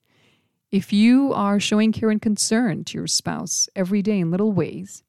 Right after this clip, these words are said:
you're gonna have a loving relationship. And when you're showing concern to your colleagues, you're helping them out on a regular basis, there is gonna be trust and camaraderie at work.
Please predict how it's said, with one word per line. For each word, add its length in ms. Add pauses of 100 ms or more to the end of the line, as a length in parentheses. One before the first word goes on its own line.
(380)
you're 140
gonna 160
have 260
a 60
loving 260
relationship. 760 (1200)
And 160
when 120
you're 80
showing 320
concern 680
to 160
your 120
colleagues, 840 (240)
you're 140
helping 320
them 180
out 240
on 80
a 0
regular 420
basis, 800 (460)
there 220
is 120
gonna 180
be 120
trust 500
and 120
camaraderie 720
at 180
work. 360